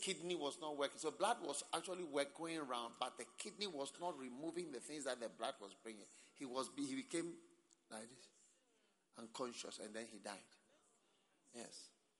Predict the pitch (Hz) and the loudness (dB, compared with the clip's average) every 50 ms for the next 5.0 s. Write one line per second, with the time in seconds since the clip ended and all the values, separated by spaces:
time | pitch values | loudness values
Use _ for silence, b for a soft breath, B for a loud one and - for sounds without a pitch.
0 | _ _ _ _ _ - 120 127 127 117 117 127 165 165 - - - 123 117 104 | _ _ _ _ _ 2 4 6 6 6 4 4 2 2 2 0 0 -2 -4 -6
1 | 104 104 - - - - - _ - - - - _ _ _ _ _ _ _ _ | -6 -8 -8 -12 -16 -18 -20 _ -20 -20 -20 -20 _ _ _ _ _ _ _ _
2 | _ _ _ _ _ _ _ _ - - 113 107 95 - - - - _ _ _ | _ _ _ _ _ _ _ _ -8 -4 -4 -4 -4 -6 -12 -20 -20 _ _ _
3 | _ _ _ _ _ _ _ _ _ _ _ _ _ _ _ - 117 - - - | _ _ _ _ _ _ _ _ _ _ _ _ _ _ _ -20 -20 -10 -4 -2
4 | - 147 131 139 135 127 117 104 98 - - 113 110 - 101 101 - - - | -2 -2 0 -2 -2 -2 -2 -4 -4 -6 -10 -12 -12 -12 -14 -14 -14 -16 -20